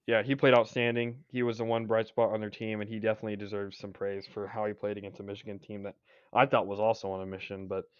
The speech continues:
their run ended sooner than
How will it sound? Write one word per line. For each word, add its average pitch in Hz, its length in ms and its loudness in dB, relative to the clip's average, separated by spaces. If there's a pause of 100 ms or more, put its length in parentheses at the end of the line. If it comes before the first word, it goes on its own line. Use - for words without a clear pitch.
(840)
their 107 180 4
run 107 260 4
ended 101 400 -2 (220)
sooner 104 380 -6
than 98 200 -6